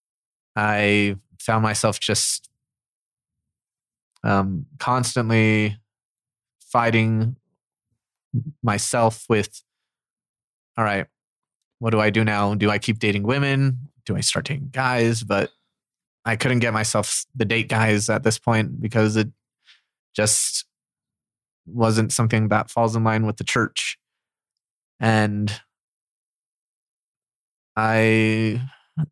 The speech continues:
I had points in my life where I had,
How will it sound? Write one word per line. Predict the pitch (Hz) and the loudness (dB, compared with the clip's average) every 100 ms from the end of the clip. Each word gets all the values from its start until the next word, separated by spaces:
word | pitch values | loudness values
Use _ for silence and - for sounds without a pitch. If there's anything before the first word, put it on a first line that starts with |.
| _ | _
I | 117 | -2
had | 110 113 - 101 _ _ _ _ - | 0 -2 -6 -20 _ _ _ _ -2
points | 120 117 | 0 2
in | 113 | 2
my | 113 | 2
life | 110 113 127 - | 2 0 -2 0
where | 110 107 107 107 101 _ _ _ _ _ _ _ _ _ _ _ | 2 4 2 -2 -8 _ _ _ _ _ _ _ _ _ _ _
I | 110 110 | -2 0
had, | 107 107 107 104 113 | 2 2 2 -2 -10